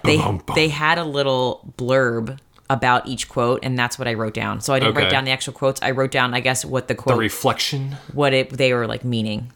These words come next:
Speaker 1: I'm just realizing this now. So number one, whatever the quote was, make, <laughs>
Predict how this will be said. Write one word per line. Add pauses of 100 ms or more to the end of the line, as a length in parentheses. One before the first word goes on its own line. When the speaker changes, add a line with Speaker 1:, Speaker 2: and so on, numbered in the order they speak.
(120)
Speaker 1:
I'm
just
realizing
this
now.
So
number
one,
whatever
the
quote
was, (400)
make, (180)
<laughs>